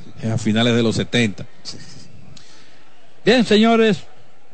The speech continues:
Speaker 2: batea Marco Luciano. Vino desde el círculo de espera Ochoa, nombre que construye. Taveras ha otorgado par de bases por bolas y a Luciano le tira la primera bola.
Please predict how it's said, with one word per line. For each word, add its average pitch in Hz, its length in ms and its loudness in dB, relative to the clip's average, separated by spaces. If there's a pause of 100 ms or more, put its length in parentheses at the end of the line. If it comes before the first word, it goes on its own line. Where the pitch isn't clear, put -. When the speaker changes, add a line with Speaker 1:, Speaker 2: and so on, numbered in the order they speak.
(500)
Speaker 2:
batea 151 840 4
Marco 143 480 4
Luciano. 143 640 4 (1080)
Vino 175 340 4
desde 139 240 4
el 120 80 4
círculo 170 480 2
de 147 100 4
espera 147 440 4
Ochoa, 139 480 4
nombre 139 440 4
que 160 240 2
construye. 165 880 2 (880)
Taveras 196 500 4
ha 175 80 6
otorgado 151 680 4
par 147 320 2
de 127 140 4
bases 135 340 2
por 120 200 2
bolas 165 460 4
y 139 160 4
a 135 160 4
Luciano 131 1000 2
le 107 140 2
tira 117 300 -2
la 98 120 -2
primera 95 460 -4
bola. 80 300 -8